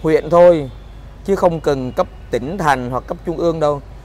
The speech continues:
Họ đang tìm cách đi Mỹ, đi Canada, đi Úc, đi New Zealand, đi Đức, đi Pháp. Bất cứ lý do gì, lập gia đình đi cũng được, đi du học cũng được,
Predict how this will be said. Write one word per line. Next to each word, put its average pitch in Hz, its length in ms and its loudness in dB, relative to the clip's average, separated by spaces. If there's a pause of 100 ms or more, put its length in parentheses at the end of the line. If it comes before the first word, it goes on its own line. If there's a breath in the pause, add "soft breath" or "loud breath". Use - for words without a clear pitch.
(140)
Họ 120 160 0
đang 170 220 4
tìm 139 300 -2
cách 226 360 0
đi 180 200 -2
Mỹ, 147 480 -2
đi 180 160 4
Canada, 165 920 2 (160)
đi 165 240 -2
Úc, 277 180 2 (1000)
đi 175 140 -2
New 180 160 2
Zealand, 180 520 2 (600)
đi 185 180 2
Đức, 285 180 2 (380)
đi 170 160 2
Pháp. 226 320 -2 (1900)
Bất 294 200 2
cứ 294 120 4
lý 277 140 4
do 240 160 10
gì, 170 400 4 (600)
lập 156 260 2
gia 214 80 6
đình 185 240 6
đi 214 160 4
cũng 175 200 0
được, 160 260 6 (540)
đi 214 200 0
du 226 160 6
học 180 320 6
cũng 190 220 -2
được, 170 240 4